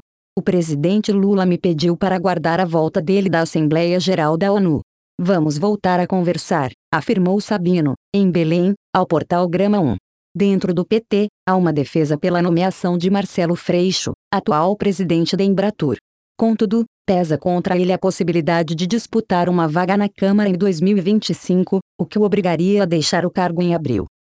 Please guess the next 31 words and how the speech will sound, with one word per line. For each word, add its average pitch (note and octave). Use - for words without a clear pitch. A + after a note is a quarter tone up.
A F#3+
bancada E3+
petista F#3
sinalizou F3
que F#3
não E3+
se F#3
oporá E3
caso E3+
Lula G3
decida F3+
oferecer E3
o G3+
turismo F#3+
ao G#3
P F3+
D G#3
T, G#3
fortalecendo G3+
a E3+
aliança. D3+
Patrus F#3
Ananias, F3+
M F3
G, G3
vice-líder F3
do E3
P G3+
T F#3+
na F#3
Câmara, D3